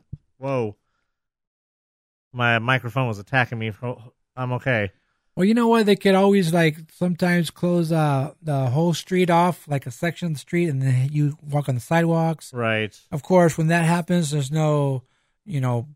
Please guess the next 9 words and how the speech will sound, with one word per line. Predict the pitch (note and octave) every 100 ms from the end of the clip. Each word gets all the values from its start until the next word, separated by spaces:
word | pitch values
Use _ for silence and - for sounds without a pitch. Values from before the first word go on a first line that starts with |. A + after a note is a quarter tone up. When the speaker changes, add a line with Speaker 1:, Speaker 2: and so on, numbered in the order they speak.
| _
Speaker 2:
buses | - D#3+ - D#3+ D3+
going, | D3 E3 D#3 D#3 D#3 D#3 D#3
fire | - D#3 D3+ D3+
engines, | D3+ D3+ D3+ D3+ D3
stuff | - D#3+ C#3
like | B2+ A#2
that. | D#3 D3+ D3 D3+ - _ _ _ _ _ _
No | D3 C#3+ B2+
horse | C3+ D#3 C3